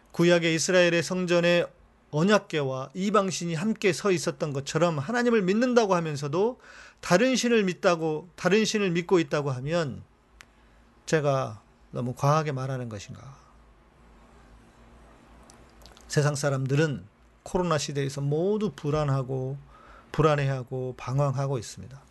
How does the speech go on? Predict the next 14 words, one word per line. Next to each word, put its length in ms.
<clears throat> 2000
그러면 380
그들에게 680
"와, 280
보라"라고 480
말할 300
수 160
있는 400
진리가 800
교회 300
안에 260
있어야 400
하지 400
않겠습니까? 720